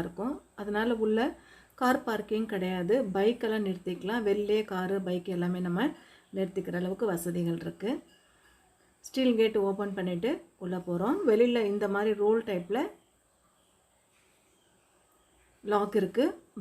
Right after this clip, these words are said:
பேக் சைடு நம்ம லாக் பண்ணும் பொழுது இந்த மாதிரி நம்ம லாக் பண்ணிக்கணும்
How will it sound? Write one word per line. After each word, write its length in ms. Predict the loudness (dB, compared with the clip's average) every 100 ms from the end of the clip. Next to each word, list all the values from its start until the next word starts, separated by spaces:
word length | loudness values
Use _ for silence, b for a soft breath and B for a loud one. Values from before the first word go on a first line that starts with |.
| 2
பேக் 300 | 4 4 2 -2
சைடு 300 | 0 2 2 0 -10 -6
நம்ம 160 | 0 2
லாக் 160 | 2 0
பண்ணும் 240 | -2 -2 2
பொழுது 220 | 2 2 0 -4 _ _ _ _ _ _ _ _ _ _ _ _ _ _ _ _ 0 4
இந்த 120 | 6
மாதிரி 260 | 4 4 4 4
நம்ம 160 | 2 0
லாக் 200 | -2 -4
பண்ணிக்கணும் 460 | -6 -4 -2 -2